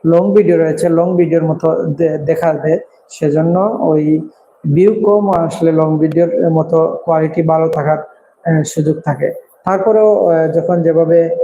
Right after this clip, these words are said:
আ-, আসলে আমার ভালো লাগে বা আপনাদের সাথে এনগেজ বাড়ে, সেই মাধ্যমে আপনাদের সাথে যুক্ত হওয়ার চেষ্টা করব,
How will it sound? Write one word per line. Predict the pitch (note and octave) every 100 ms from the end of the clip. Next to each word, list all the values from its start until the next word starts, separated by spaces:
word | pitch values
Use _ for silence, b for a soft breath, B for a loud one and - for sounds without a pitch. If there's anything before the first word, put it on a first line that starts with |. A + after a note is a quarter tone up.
| - - D#3+
আ-, | D#3
আসলে | - D#3 - E3 D#3+
আমার | - D#3 D3+ D#3
ভালো | D3+ E3+ F#3
লাগে | E3 D3+
বা | D3+ D#3
আপনাদের | D#3 D#3+ D#3
সাথে | - D#3+ E3
এনগেজ | D#3 E3+ D#3+ -
বাড়ে, | E3 D#3+ F3 G#3 - - -
সেই | - - D#3 D#3 E3 E3+
মাধ্যমে | D#3+ D#3 C#3+ D#3+
আপনাদের | D3+ D#3 D3+
সাথে | D3+ D3+ D3 D#3+ E3+
যুক্ত | C#3+ D3+ D#3
হওয়ার | D#3 -
চেষ্টা | E3 - D3+
করব, | D3 C#3+ F3+ F#3+